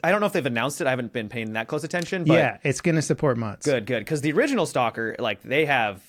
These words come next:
Speaker 1: th-, there's literally mods where they, they, they're, it's like an entirely new game. The entire
Speaker 2: Mm-hmm.
Speaker 1: game is modded, which is nuts. <clears throat> Like
Speaker 2: Well, I don't
Speaker 1: Stalker
Speaker 2: think anyone
Speaker 1: Anomaly and all
Speaker 2: plays
Speaker 1: that.
Speaker 2: the original games, really. They all play
Speaker 1: Yeah,
Speaker 2: Stalker
Speaker 1: they all play,
Speaker 2: Anomaly.
Speaker 1: exactly.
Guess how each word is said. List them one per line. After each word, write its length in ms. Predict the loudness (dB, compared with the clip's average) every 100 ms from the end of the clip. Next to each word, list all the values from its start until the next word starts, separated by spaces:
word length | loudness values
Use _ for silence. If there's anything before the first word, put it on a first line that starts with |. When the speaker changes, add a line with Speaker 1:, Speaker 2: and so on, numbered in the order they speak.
| -8
Speaker 1:
th-, 100 | -4
there's 160 | -2 0
literally 300 | 2 2 2
mods 520 | 2 2 2 -2 -6
where 140 | -4 0
they, 180 | 0 0
they, 120 | -2
they're, 180 | -2 -2
it's 140 | 0
like 140 | 0
an 80 | 0
entirely 680 | 0 2 4 4 4 2 0
new 220 | -2 -2
game. 380 | -2 -4 -6 -12 -20 -20 -20 -20 -8
The 80 | -6
entire 340 | -2 4 4
Speaker 2:
Mm-hmm. 100 | 4
Speaker 1:
game 340 | 2 -2 -6 -8
is 500 | -8 -8 -12 -14 -18 _
modded, 360 | -2 -2 -4 -10 -10
which 220 | -10 -8
is 180 | -10 -4
nuts. 460 | -4 -6 -12 -16 _ _ _ _ _ _ _
<clears throat> 0 |
Like 240 | -6 0 4
Speaker 2:
Well, 120 | 4
I 100 | 6
don't 160 | 4
Speaker 1:
Stalker 80 | 4
Speaker 2:
think 100 | 4
anyone 140 | 4 4
Speaker 1:
Anomaly 200 | 4 2
and 80 | 2
all 60 | 2
Speaker 2:
plays 320 | 4 4 4
Speaker 1:
that. 40 |
Speaker 2:
the 100 | 4
original 480 | 4 4 2 2 0
games, 480 | 2 0 0 -2 0
really. 340 | 2 4 4
They 160 | 2 2
all 140 | 2
play 100 | 4
Speaker 1:
Yeah, 120 | 4 4
Speaker 2:
Stalker 140 | 2 4
Speaker 1:
they 60 |
all 120 | 4
play, 140 | 4 2
Speaker 2:
Anomaly. 320 | 2 0 -2
Speaker 1:
exactly. 380 | 0 0 -2